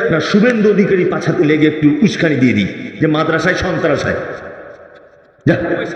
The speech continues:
মাদ্রাসায় সন্ত্রাস হয়। আর দিলীপ বাবুকে একটু লাগিয়ে দিই, ওরা দুজন ঘটাপ করে বলবে,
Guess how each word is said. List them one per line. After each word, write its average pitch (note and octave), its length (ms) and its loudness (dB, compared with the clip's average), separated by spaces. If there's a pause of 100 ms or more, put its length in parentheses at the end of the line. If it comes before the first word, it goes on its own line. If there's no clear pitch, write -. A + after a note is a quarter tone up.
(460)
মাদ্রাসায় D4 400 4
সন্ত্রাস B3 480 2
হয়। C3+ 120 2 (880)
আর A3+ 160 2
দিলীপ D4+ 220 6
বাবুকে C#4+ 380 4
একটু C4+ 200 2
লাগিয়ে B3 320 2
দিই, B3+ 280 2
ওরা A3+ 100 4
দুজন G#3+ 340 2
ঘটাপ G3 280 2
করে A3+ 180 2
বলবে, A#3+ 280 4